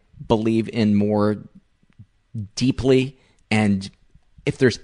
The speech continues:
anything I want people to understand from this, from this podcast, is there, if we keep working towards the solution,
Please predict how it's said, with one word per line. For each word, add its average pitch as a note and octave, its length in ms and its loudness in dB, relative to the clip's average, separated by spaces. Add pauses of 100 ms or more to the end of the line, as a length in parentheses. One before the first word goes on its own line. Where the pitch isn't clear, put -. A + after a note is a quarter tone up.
anything C3 640 0
I A#2+ 60 0
want G#2 220 -2
people G#2+ 280 -6
to - 60 -10
understand G#2 460 -2
from G2+ 140 -4
this, G2+ 300 -2
from G#2 200 -6
this G2+ 120 -2
podcast, F#2 640 -6 (540)
is G2+ 340 -2 (460)
there, G#2+ 360 0 (100)
if - 160 -4
we A#2+ 100 2
keep - 320 -2
working A2+ 500 -2 (720)
towards A2+ 460 -2 (100)
the G#2+ 180 -2
solution, G#2+ 580 -6